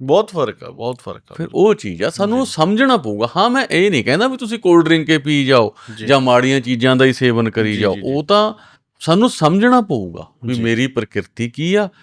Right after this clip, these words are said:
Speaker 2: ਮੈਂ ਕਿਹੜੀ ਚੀਜ਼ ਨੂੰ ਕਿੰਨੀ ਮਾਤਰਾ 'ਚ ਖਾ ਸਕਦਾ।
Speaker 1: ਖਾ ਸਕਦਾ, ਹਾਂ।
Speaker 2: ਤਾਂ ਸਾਡਾ ਇਸ ਰੋਗ ਤੋਂ ਖਹਿੜਾ ਸੁੱਟ ਸਕਦਾ, ਜਿਹਨੂੰ ਅਸੀਂ ਤੇਜ਼ਾਬ ਕਹਿੰਦੇ ਹਾਂ।
Speaker 1: ਜੀ, ਹੁਣ ਇਹਦਾ ਨੁਸਖਾ ਵੀ ਦੱਸ ਦਿਓ।
Speaker 2: ਨੁਸਖਾ ਬਹੁਤ ਸੌਖਾ ਦੱਸੂਗਾ।
Speaker 1: ਜੀ।
Speaker 2: ਮਲੱਠੀ ਲੈ ਲਓ ਸੌ ਗ੍ਰਾਮ,
Speaker 1: ਜੀ।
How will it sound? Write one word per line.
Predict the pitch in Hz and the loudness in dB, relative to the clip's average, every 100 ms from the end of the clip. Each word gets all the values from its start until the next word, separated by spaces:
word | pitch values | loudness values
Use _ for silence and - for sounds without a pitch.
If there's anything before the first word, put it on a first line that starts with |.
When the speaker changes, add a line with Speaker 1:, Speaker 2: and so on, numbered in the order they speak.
| _ - | _ -10
Speaker 2:
ਮੈਂ | 131 139 | -4 -2
ਕਿਹੜੀ | - 135 160 214 | -2 2 2 2
ਚੀਜ਼ | 170 117 110 156 | -2 -6 -6 -6
ਨੂੰ | 196 | -4
ਕਿੰਨੀ | - 185 226 | 0 2 4
ਮਾਤਰਾ | 190 123 - 101 | 2 0 -2 -6
'ਚ | 87 - | -8 -12
ਖਾ | - - | -14 -14
ਸਕਦਾ। | - - | -16 -18
Speaker 1:
ਖਾ | 107 98 | -14 -14
ਸਕਦਾ, | - _ _ _ _ 107 | -16 _ _ _ _ -20
ਹਾਂ। | 107 | -2
Speaker 2:
ਤਾਂ | 139 170 | 2 2
ਸਾਡਾ | 180 127 104 120 151 | 2 -2 -2 -2 -2
ਇਸ | 127 127 117 | -2 -2 -2
ਰੋਗ | 110 101 92 | -6 -6 -8
ਤੋਂ | 131 151 | -10 -10
ਖਹਿੜਾ | - 120 127 | -4 -2 -2
ਸੁੱਟ | 101 85 | -4 -18
ਸਕਦਾ, | - 90 110 135 | -16 -10 -6 -6
ਜਿਹਨੂੰ | 107 131 113 | -6 -6 -6
ਅਸੀਂ | - 160 | -8 -10
ਤੇਜ਼ਾਬ | 156 117 104 85 | -4 2 2 2
ਕਹਿੰਦੇ | - - 101 | -8 -18 -18
ਹਾਂ। | - | -18
Speaker 1:
ਜੀ, | - | -18
ਹੁਣ | 95 _ 127 | -20 _ -14
ਇਹਦਾ | 127 131 | -10 -8
ਨੁਸਖਾ | 127 - 131 | -10 -10 -8
ਵੀ | 120 | -8
ਦੱਸ | 113 107 | -8 -12
ਦਿਓ। | 113 123 _ - | -14 -20 _ -6
Speaker 2:
ਨੁਸਖਾ | 127 120 185 | -4 -2 -2
ਬਹੁਤ | 170 156 165 | -2 0 -2
ਸੌਖਾ | - 117 - 135 | -4 -4 -2 -2
ਦੱਸੂਗਾ। | 110 - 87 78 - 117 | -4 -10 -12 -12 -14 -14
Speaker 1:
ਜੀ। | 101 85 _ _ _ _ _ _ _ 117 | -12 -16 _ _ _ _ _ _ _ -4
Speaker 2:
ਮਲੱਠੀ | 117 - 160 | -2 -2 0
ਲੈ | 151 135 | 2 2
ਲਓ | 143 | 0
ਸੌ | 139 139 | 0 -2
ਗ੍ਰਾਮ, | 139 147 147 117 | -2 -8 -10 -12
Speaker 1:
ਜੀ। | 107 95 | -12 -14